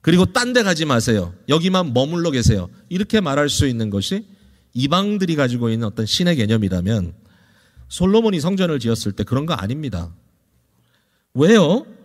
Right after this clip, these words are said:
우리가 봤잖아요. 십팔 절에 "하나님이 참으로 사람과 함께 땅에 계시리까? 보소서, 하늘과 하늘들의 하늘이라도 주를 용납하지 못하겠거늘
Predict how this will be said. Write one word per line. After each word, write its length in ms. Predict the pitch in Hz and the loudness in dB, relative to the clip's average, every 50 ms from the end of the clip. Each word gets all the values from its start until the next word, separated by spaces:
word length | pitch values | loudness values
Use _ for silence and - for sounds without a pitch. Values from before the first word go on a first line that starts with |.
| _ _ _ _ _ _ | _ _ _ _ _ _
우리가 260 | - 135 139 139 147 | -2 -2 0 0 0
봤잖아요. 580 | 135 107 113 117 - - 156 143 131 120 131 151 | -2 -2 -4 -4 0 2 2 2 4 2 0 0
십팔 360 | - - - - 180 185 175 | -2 -6 -6 -2 -2 -2 0
절에 360 | - 143 127 123 139 185 233 240 - - _ _ _ _ _ _ _ _ _ _ _ _ _ _ _ _ _ _ - - _ _ _ _ | 0 0 0 2 2 0 0 -2 -6 -16 _ _ _ _ _ _ _ _ _ _ _ _ _ _ _ _ _ _ -20 -20 _ _ _ _
"하나님이 500 | _ - 180 196 214 214 208 202 202 196 | _ 0 4 4 6 6 6 6 4 4
참으로 420 | 196 - 196 202 196 196 190 190 185 | 2 0 2 2 4 4 4 2 2
사람과 460 | 185 185 185 190 190 180 175 170 156 | 2 2 2 4 4 4 4 2 2
함께 220 | 151 147 - 151 | 0 0 -2 -4
땅에 340 | 147 - 175 170 175 175 170 | -4 -2 0 2 2 2 2
계시리까? 720 | 147 135 127 - 127 123 123 117 120 - 143 156 185 214 196 | 0 -2 -2 0 0 0 0 -2 -2 -2 -2 0 0 -2 -4
보소서, 640 | - - 127 131 156 160 151 156 123 98 87 87 - - - _ _ _ _ _ _ _ _ _ | -4 -4 -2 0 0 0 0 2 0 0 -2 -4 -10 -18 -20 _ _ _ _ _ _ _ _ _
하늘과 560 | - - 196 202 208 208 202 196 202 196 180 | -4 2 4 6 6 6 6 6 4 4 4
하늘들의 480 | 196 202 202 196 190 175 170 165 165 165 | 4 4 4 4 2 2 2 2 2 0
하늘이라도 640 | 139 135 202 214 214 202 196 175 165 156 151 151 143 | 0 2 4 4 4 4 4 2 2 0 0 -2 -2
주를 240 | - 135 139 143 131 | -2 0 0 2 2
용납하지 560 | 117 123 127 127 123 123 131 120 110 120 120 | 4 4 2 2 0 0 -2 -2 0 2 2
못하겠거늘 960 | 107 107 110 - 113 107 104 98 - 101 95 107 139 175 220 254 240 - | 2 2 0 -2 -2 -2 -4 -4 -4 -2 0 2 4 4 4 4 2 -2